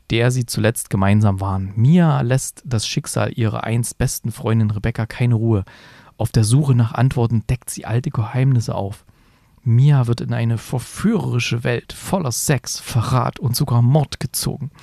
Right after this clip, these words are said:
Hm, ähm, das war also die Beschreibung. Und das wirkt schon etwas anrüchig,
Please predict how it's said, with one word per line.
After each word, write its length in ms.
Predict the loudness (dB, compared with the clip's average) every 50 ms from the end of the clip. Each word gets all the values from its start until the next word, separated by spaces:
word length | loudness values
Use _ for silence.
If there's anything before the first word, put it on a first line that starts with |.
| -20 -20 -20 -20 -18 -18 -18 -18 -20 -20 -20 -20 -20 -20 -20 _ -2 0
Hm, 640 | 2 2 4 4 2 2 2 2 0 -2 -2 -4 -6 -6 -8 -10 -12 -14 -8
ähm, 520 | -2 0 2 4 6 6 6 6 6 4 4
das 280 | 2 0 0 0 0
war 140 | 2 2 2
also 220 | 2 2 2 2 2
die 140 | 2 0
Beschreibung. 640 | 0 0 -2 0 0 2 2 2 2 0 0 -2 -4 -6 _ _ _ _ _ _ _ _ _ _ _ _ -20 -20 -6 _
Und 320 | 2 4 4 4 4 2
das 160 | -2 -2 2
wirkt 220 | 2 2 2 2 0
schon 160 | -2 0 0
etwas 300 | -2 -2 -2 -2 -2 0
anrüchig, 640 | 2 2 4 4 4 2 0 0 0 -2 -2 -2 -4